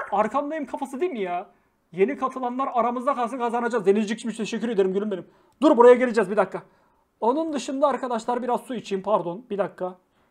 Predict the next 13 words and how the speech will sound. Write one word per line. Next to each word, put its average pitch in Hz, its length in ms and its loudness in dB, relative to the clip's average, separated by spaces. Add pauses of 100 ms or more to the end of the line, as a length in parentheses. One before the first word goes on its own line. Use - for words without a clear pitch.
Ne 392 140 6
diyorsun? 370 240 4
Kıyafete 349 420 4
ne 359 120 0
diyorsunuz 214 340 -6
arkadaşlar? 208 520 -4 (840)
Bu 254 100 -6
kimmiş? 262 400 -8
Pınar 247 360 -4
Deniz'in 247 320 -6
altı. 240 360 -2 (300)
Bu 214 120 -4
kadın 330 380 0